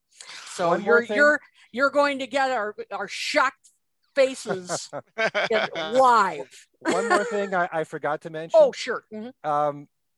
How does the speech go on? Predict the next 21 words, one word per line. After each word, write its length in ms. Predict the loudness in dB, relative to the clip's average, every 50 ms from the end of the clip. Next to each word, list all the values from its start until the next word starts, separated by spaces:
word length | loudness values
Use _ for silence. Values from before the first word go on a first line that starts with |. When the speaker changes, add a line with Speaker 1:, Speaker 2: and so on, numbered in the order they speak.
| _ _ _ _ _
Speaker 2:
you 100 | -20 -20 -12
can't 280 | -8 -6 -6 -6 -6 -8
pick 180 | -12 -12 -12
singles 640 | -12 -10 -10 -10 -8 -6 -4 -4 -4 -6 -8 -14 -20 _ _ _ _ _ _
that 160 | -8 -8 -8 -6
were 100 | -8 -6
released 460 | -6 -6 -6 -6 -8 -10 -10 -8 -6
as 160 | -6 -6 -6
singles 440 | -6 -8 -10 -8 -6 -8 -8 -8 -8
in 140 | -14 -14 -14
the 100 | -14 -12
U 260 | -12 -8 -6 -4 -4
S 200 | -4 -4 -6 -10 _
or 300 | -6 -2 0 0 0 0
the 120 | -4 -8
U 240 | -10 -10 -10 -10 -10
K. 200 | -10 -10 -10 -10 -10 -12 -20 _ _ _ _ _ _ _ _ _ -16
Speaker 3:
Okay. 160 | -12 -4 -2
Speaker 1:
Yeah. 240 | 0 0 0 -4 -8 -12 _ _ _ _ _ _ _ _
Yes. 220 | 0 0 0 2 0
Speaker 2:
Okay. 440 | 0 2 2 4 4 4 2 0